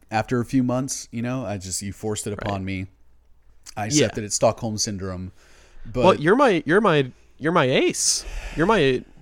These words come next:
Speaker 2: short forward.
Speaker 1: <laughs> I, I know, I'm, I know that reference.
Speaker 2: Uh, <laughs>
Speaker 1: Is that a sports
Speaker 2: You're my
Speaker 1: thing?
Speaker 2: semi-pro.
Speaker 1: Okay, yeah. See, it's sounding like a sports thing. Uh, but, you know, I,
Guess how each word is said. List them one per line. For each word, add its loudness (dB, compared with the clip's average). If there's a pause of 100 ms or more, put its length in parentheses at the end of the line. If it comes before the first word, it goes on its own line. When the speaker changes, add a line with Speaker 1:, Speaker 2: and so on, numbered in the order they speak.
(180)
Speaker 2:
short -2
forward. -2 (760)
Speaker 1:
<laughs> -14 (1040)
I, 6 (120)
I 6
know, 4 (120)
I'm, 2
I 6
know 2
that 0
reference. -6 (1400)
Speaker 2:
Uh, -12
<laughs> -2 (920)
Speaker 1:
Is -8
that 0
a -2
sports 2
Speaker 2:
You're 6
my 10
Speaker 1:
thing? 4
Speaker 2:
semi-pro. 2 (720)
Speaker 1:
Okay, -4
yeah. -4
See, -2
it's -4
sounding -2
like -6
a -6
sports -8
thing. -6 (480)
Uh, 4 (100)
but, 4
you 2
know, 6
I, 6